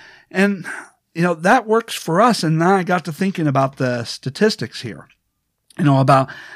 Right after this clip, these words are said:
how the average woman takes about eleven to twelve minutes, uh, in order to reach orgasm,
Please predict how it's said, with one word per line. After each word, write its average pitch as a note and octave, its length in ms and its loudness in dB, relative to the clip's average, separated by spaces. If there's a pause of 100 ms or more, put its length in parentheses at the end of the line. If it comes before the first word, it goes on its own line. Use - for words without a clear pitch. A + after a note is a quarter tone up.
(100)
how E3+ 180 6
the C#3 520 2
average C#3 400 2
woman C#3+ 300 4
takes C3+ 260 -4
about C3 200 0
eleven B2+ 360 0
to C3 80 0
twelve C3+ 400 -4
minutes, B2+ 520 -4
uh, B2+ 280 -4
in B2+ 120 -4
order C3+ 240 -2
to B2+ 120 -6
reach B2 260 -6
orgasm, C3 720 -2